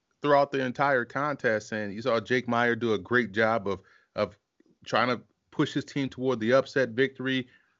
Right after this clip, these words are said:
You know, they had a lead in that ball game. It looked as though they were gonna try to take over as the fourth quarter began, but North Dakota State proved that they are, you know, championship caliber, have that championship resolve, and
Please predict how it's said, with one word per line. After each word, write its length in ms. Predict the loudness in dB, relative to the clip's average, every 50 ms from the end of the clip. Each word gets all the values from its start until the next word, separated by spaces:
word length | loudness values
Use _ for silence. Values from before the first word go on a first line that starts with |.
| -6
You 60 | -4
know, 60 | -2 -2
they 140 | -2 -2
had 240 | 0 2 4 4 4
a 40 | 4
lead 280 | 2 0 -2 -2 -2 0
in 40 | 0
that 180 | 0 0 0
ball 260 | 0 2 4 4 2 2
game. 380 | 0 -4 -6 -4 -4 -6 -8 -10 _ _ _ _ _ _
It 160 | -6 -6 -4 -2
looked 280 | 0 0 0 0 -2
as 120 | -4 -2 0
though 140 | 0 0
they 120 | 2 2 0
were 100 | -2 -2
gonna 200 | -2 -2 -2 -2
try 200 | -2 0 0 0
to 60 | 2
take 260 | 0 -2 -4 0 2
over 360 | 2 2 2 2 0 -2 -4 -6 -2 2
as 160 | 2 2 2
the 80 | 0 -2
fourth 280 | -2 -2 -2 -2 -2
quarter 240 | -4 -4 -2 -2 -2
began, 500 | -2 -2 -2 -2 0 0 2 2 2 2
but 260 | 2 2 2 2 0 _ _ _ _ _ _ 0
North 160 | 2 2 2
Dakota 200 | 2 0 0 0
State 300 | 0 0 0 0 0 -2
proved 380 | -2 0 0 0 0 -2 -6 -8 _
that 260 | 2 4 4 4 4 2
they 220 | 0 0 0 2
are, 420 | 2 4 4 6 6 4 2 -2 -6 _ _ _ -8
you 100 | -4 -2
know, 100 | -2 -2
championship 500 | 0 0 0 0 0 -2 -4 -4 -4 0
caliber, 340 | 0 2 2 2 0 0 0
have 220 | 2 0 0 0
that 160 | 0 -2 -2
championship 480 | -2 -4 -4 -4 -4 -6 -6 -6 -6 -6
resolve, 460 | -6 -2 0 2 4 4 4 4 2 -2 -8 -20 -20 _ _ _ _ _ _ -6
and 300 | -2 -2 -2 -2 -4